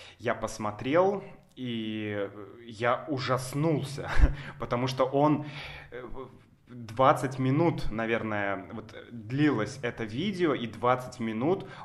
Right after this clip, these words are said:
он, э, говорил какую-то, какую-то, ну, простите, хрень, да, он говорил, какая здесь плохая дорога, как вот здесь плохо это, как плохо это, и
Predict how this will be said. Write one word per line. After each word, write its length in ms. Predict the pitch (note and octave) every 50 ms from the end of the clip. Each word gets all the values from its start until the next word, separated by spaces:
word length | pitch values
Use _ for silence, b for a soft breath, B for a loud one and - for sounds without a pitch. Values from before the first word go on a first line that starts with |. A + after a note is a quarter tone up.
| B -
он, 580 | B2+ C3+ C#3 C#3+ C#3+ C3 - - - - - - - -
э, 240 | - G2 - - - C3
говорил 540 | B2 A2+ E3 A#2+ B2 C3 D3 D#3+ - -
какую-то, 840 | - A#2 G#2+ - C#3 C#3+ C#3 C#3+ C#3 A#2+ A#2 A2+ A2 G#2+ G#2 G2 - - - - - - A1+ A1+ A#1+ B1+ A#1+ - - _ _ _
какую-то, 760 | - A2 - - C#3+ C#3+ C3+ C#3 C3+ B2 A#2+ A2+ A2 G#2+ F2
ну, 120 | A2 C3 C3
простите, 420 | A#2+ G#2+ - - - C#3 - A#2+
хрень, 640 | G#2+ - - - B2 B2+ B2+ A#2 G2+ F#2 F2 - B B B B B B B
да, 240 | F#2 G2 G#2 A2+ A#2
он 220 | G#2+ A#2+ B2+ B2
говорил, 260 | A#2 C#3 C#3+ D3 - -
какая 360 | - - - C#3 C#3 C3 B2
здесь 180 | - A2 -
плохая 580 | - - A#2 A2+ - - - B2 A2+ A2 G#2+ G#2+
дорога, 640 | G#2+ A2 A2 A#2 C#3+ D#3 E3 D3 C3+ D3 C#3 C3+ B2+
как 360 | C3 - - A#2+ A#2 - -
вот 140 | A2+ G#2 -
здесь 240 | - B2 A#2+ A2+ -
плохо 440 | - - A#2 A#2 A2+ A2 - A2
это, 440 | G#2+ G2 - B2+ C#3+ D3+ D3 D3 C3 -
как 300 | - A2 A2 A2 - -
плохо 360 | B2 B2 A#2 G#2 - - G#2
это, 680 | - - B2 C#3 D#3 D#3 D#3 - C#3+ C3 B2 B B B B B B B B B B B B _ _
и 440 | - C#3+ B2 A#2+ A#2+ A#2+ A#2+ A#2 A2+